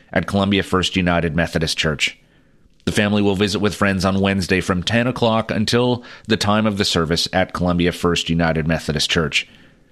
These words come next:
There will be a private family burial. Missus Judith Ann Sheeran, sixty-four, a resident of Columbia and loan processor for Mortgage Investment Group, died November twenty-first at her home.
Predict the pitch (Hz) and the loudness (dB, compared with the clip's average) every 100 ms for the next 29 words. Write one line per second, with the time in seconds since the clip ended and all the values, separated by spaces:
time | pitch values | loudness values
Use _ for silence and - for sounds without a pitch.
0 | _ 85 80 90 85 - 92 95 104 - | _ -2 0 0 0 0 0 0 -2 -6
1 | - 78 78 76 85 73 67 64 - _ | -4 0 0 0 0 0 -4 -8 -14 _
2 | _ _ _ _ _ _ _ _ _ _ | _ _ _ _ _ _ _ _ _ _
3 | _ _ _ _ _ _ _ _ _ _ | _ _ _ _ _ _ _ _ _ _
4 | _ _ _ _ _ _ _ _ _ - | _ _ _ _ _ _ _ _ _ -4
5 | 104 98 85 85 117 117 - - 87 87 | -2 0 0 0 2 0 -2 -2 0 0
6 | 92 - - 110 87 73 73 - - 123 | 0 0 0 0 0 -2 -6 -4 -2 -2
7 | - 139 127 80 64 - - - - 80 | -2 0 0 -2 -4 -12 -20 -16 -4 0
8 | 92 85 92 85 - 90 92 98 98 92 | 2 2 0 -2 0 0 2 2 2 0
9 | 87 87 104 110 - 98 95 104 92 107 | 0 2 2 0 0 0 0 0 0 0
10 | 95 85 87 101 95 92 87 95 92 98 | 0 0 2 2 0 0 0 0 0 -2
11 | 82 85 78 - - - - - 104 107 | 0 -2 -2 -8 -20 -20 -10 -2 0 2
12 | 107 107 110 107 110 107 101 87 - 87 | 2 2 0 0 0 0 0 -2 -2 -2
13 | 107 90 78 69 | -2 -2 -4 -6